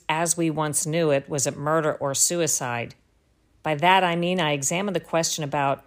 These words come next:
whether the devolution of the news and the public's lack in confidence in us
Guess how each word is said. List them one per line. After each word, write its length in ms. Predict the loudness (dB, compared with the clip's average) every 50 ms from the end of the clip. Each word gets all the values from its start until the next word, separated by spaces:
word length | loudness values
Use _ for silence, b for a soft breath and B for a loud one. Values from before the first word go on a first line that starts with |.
| b b b b b b b
whether 300 | -2 -2 0 2 2 2
the 120 | 2 0
devolution 640 | 0 2 2 2 4 4 2 2 2 0 0 -2 -2
of 120 | -4 -2
the 60 | -4
news 480 | -4 -2 -2 0 0 0 0 0 0 -2
and 140 | -2 -4 -4
the 60 | -6
public's 420 | -2 -2 -2 -2 0 -2 -2 -4
lack 260 | -2 -4 -4 -4 -4 -6
in 120 | -10 -10
confidence 680 | -6 -4 -2 -2 -2 -2 -2 -2 -2 -2 -2 -4 -6 -6
in 200 | -6 -6 -6 -6 -4
us 500 | -2 0 2 2 2 2 0 -2 -4 -6